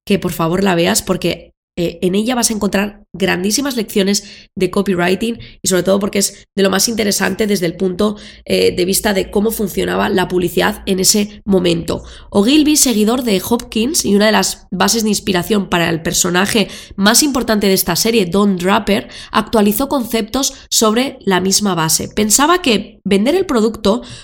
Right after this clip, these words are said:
consistía en informar sobre sus ventajas y lo defendía además con una frase que no sé si ya la conoces, pero es, es famosísima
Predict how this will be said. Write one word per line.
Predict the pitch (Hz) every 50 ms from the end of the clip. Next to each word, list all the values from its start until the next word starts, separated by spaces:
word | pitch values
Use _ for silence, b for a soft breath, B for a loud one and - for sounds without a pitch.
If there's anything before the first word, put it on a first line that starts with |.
| B B
consistía | - 240 240 214 240 240 226 - 247 254 285
en | 294 294
informar | 285 240 - - 190 190 190 208 220 226 -
sobre | - 208 190 190 185
sus | - 262 269 254
ventajas | 240 202 185 170 170 156 160 160 - 180 - - -
y | - 269
lo | 269 294 285
defendía | 277 277 262 - 254 233 247 262 302 339
además | 320 240 208 226 269 254 - B B B B B B _ _
con | - 233
una | 285 339 311
frase | - 240 233 226 - 285 277
que | - 220 208 208 B B B B B B _ _ _ _ _ -
no | 208 262
sé | 294 339
si | 339 320 277
ya | 240 220 226
la | 240 220
conoces, | 226 214 208 220 285 285
pero | - 190 190
es, | 185 - - -
es | - 190 - - - - - _ -
famosísima | - - - 208 185 175 175 170 170 - 247 277 - - 294 285 339